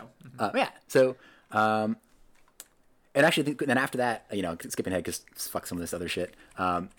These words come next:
Speaker 2: the, the Predator, <laughs> one, he does actually, the thing that I thought also was cool is he goes and finds the bodies of the boy and the dad, and he's like, "Oh, fuck, these guys got, like, bursted." And he, like, pulls out this blue liquid and just, like,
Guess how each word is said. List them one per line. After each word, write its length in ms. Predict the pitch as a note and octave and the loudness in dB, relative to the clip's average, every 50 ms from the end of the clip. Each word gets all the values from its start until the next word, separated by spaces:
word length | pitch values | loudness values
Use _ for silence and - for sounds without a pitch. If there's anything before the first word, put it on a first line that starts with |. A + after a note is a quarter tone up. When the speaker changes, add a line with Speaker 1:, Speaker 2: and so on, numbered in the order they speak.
| - _ _ - - B2+ - | -20 _ _ -20 -18 -6 0
Speaker 2:
the, 80 | - A2+ | 0 0
the 140 | - - - | 2 2 0
Predator, 320 | - D3 C3 C3 C3 C3+ C3 | 4 4 6 8 6 6 6
<laughs> 20 | |
one, 160 | B2 B2 B2+ | 4 2 2
he 100 | A#2+ A2+ | 4 4
does 160 | A#2 A#2+ A#2 C3 | 4 4 6 4
actually, 220 | B2 - A#2+ G#2 | 2 0 -2 -4
the 100 | G#2+ A#2+ | -6 -6
thing 160 | A2+ - A2 G#2+ | -4 0 2 2
that 100 | G2+ F#2+ | 2 2
I 40 | F#2+ | 2
thought 220 | - G#2 G2 F#2+ - | 0 0 -2 -2 -2
also 220 | G2+ G2+ - A#2+ | -4 -4 -2 -2
was 80 | B2 A#2 | -4 -4
cool 200 | - - E3 B2+ | 0 0 2 2
is 80 | G2+ - | 2 0
he 60 | G#2 | 0
goes 220 | F#2+ G#2+ G2+ G#2+ A2+ | 0 2 2 2 2
and 120 | G#2 - | 0 -2
finds 260 | - F2 F2 G2 F#2+ | -2 -2 -2 -2 -4
the 60 | F#2 | -6
bodies 360 | E2 - D#2+ E2+ F#2 F#2+ F#2 F2+ | -4 -4 -4 -4 -4 -4 -4 -4
of 60 | E2+ | -4
the 80 | F2 | -6
boy 380 | D#2+ - E2 E2 E2 F2 F2 F2+ | -6 -6 -4 -4 -2 -2 -2 -4
and 100 | F#2 F2+ | -6 -6
the 60 | E2+ | -6
dad, 380 | D#2+ D#2 D2+ - F2 - A#2 - | -6 -6 -6 -6 -6 -8 -8 -8
and 20 | |
he's 160 | - F2+ E2 | -10 -12 -12
like, 120 | - - - F#2+ | -12 -12 -12 -12
"Oh, 100 | F2+ - | -12 -10
fuck, 340 | - - G#2 - A2+ - - | -10 -10 -10 -10 -12 -14 -14
these 160 | - A#2+ A2 - | -14 -12 -12 -10
guys 160 | - - G2+ | -10 -10 -8
got, 200 | - - - - - - G3 | -8 -8 -10 -10 -14 -16 -14
like, 180 | A#2+ F#2+ - | -14 -12 -8
bursted." 440 | - G2 E2+ F2 - - F2 F2+ F2+ - - - - - - | -8 -8 -8 -8 -8 -6 -6 -6 -8 -10 -14 -20 -20 -16 -10
And 100 | - F2+ | -6 -2
he, 80 | A#2 A#2 | 0 2
like, 200 | A2 G2+ - - _ _ - | 0 0 -2 -8 _ _ -8
pulls 180 | - - A#2 B2+ | -2 0 2 2
out 60 | A#2 | 0
this 100 | G#2 F#2 | -2 -6
blue 280 | - - G#2 G#2 G2+ | -8 -4 -2 -2 0
liquid 420 | F#2 E2+ F2 - - C3+ C#3 C#3+ - - | 0 -2 -2 0 2 2 2 2 0 -4
and 60 | F2+ | -10
just, 140 | F2 - - | -8 -4 -4
like, 200 | E2+ - - | -6 -6 -8